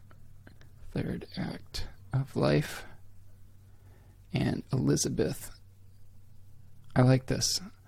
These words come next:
Spring. I think this is really good. When, when, whenever someone suggests a book to you, I mean, trust your intuition, but I think that it's a,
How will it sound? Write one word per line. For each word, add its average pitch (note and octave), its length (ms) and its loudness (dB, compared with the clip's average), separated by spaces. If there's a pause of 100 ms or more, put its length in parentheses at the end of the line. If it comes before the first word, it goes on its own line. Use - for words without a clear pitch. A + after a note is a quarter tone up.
(220)
Spring. - 680 0 (3000)
I D#3+ 40 2
think A3+ 200 8
this A#3 160 10
is D#3+ 120 12
really D#3 220 12
good. C#3 320 12
When, C#3+ 220 12
when, D#3+ 420 12 (120)
whenever C4+ 280 12
someone F#3 300 12
suggests C#3+ 360 8
a C#3 40 4
book B2 220 4
to - 100 -2
you, A#2 360 4
I D3+ 60 -2
mean, D#3+ 240 2
trust - 300 2
your E3 120 8
intuition, C#3 520 6
but B2+ 200 4 (520)
I C3+ 60 10
think D#3 280 10
that C#3 180 6
it's D3 300 10
a, C3+ 540 12